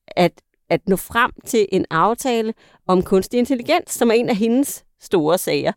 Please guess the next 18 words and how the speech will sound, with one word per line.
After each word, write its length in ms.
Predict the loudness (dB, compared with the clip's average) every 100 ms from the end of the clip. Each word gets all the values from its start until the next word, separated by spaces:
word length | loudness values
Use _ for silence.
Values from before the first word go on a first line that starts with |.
| -8 -20 _
øh, 440 | 0 2 2 2 0
hvor 200 | 0 0
der 160 | 2
er 200 | 2 2
det, 200 | 2 0
der 60 | 0
hedder 260 | 0 0 -2
trilogforhandlinger 760 | -2 -2 0 -2 -2 0 -2
lige 120 | -2
for 80 | -6
tiden. 240 | -10 -8 -8
Det 60 |
vil 60 | -10
sige, 280 | -10 -8 -4
det 120 | -2
er 40 |
den 140 | 0 -2
helt 240 | -2 -4